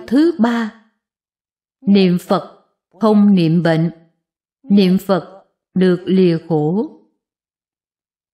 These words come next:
Bệnh khổ là một trong tám khổ, ai cũng không tránh khỏi. Bị bệnh thật khổ. Tôi đã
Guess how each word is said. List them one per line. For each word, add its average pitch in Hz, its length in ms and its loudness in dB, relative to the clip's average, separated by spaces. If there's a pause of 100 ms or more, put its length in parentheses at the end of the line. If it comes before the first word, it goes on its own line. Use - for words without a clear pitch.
(300)
Bệnh 190 400 2
khổ 180 420 -2 (760)
là 185 180 2
một 170 500 0 (180)
trong 190 380 0
tám 185 320 -4 (100)
khổ, 151 400 -4 (560)
ai 196 320 -2
cũng 165 160 -4
không 170 260 -2
tránh 196 240 -2
khỏi. 147 420 -8 (540)
Bị 196 200 2
bệnh 170 420 -2
thật - 320 -6
khổ. 156 360 -6 (840)
Tôi 226 260 2
đã 202 100 -2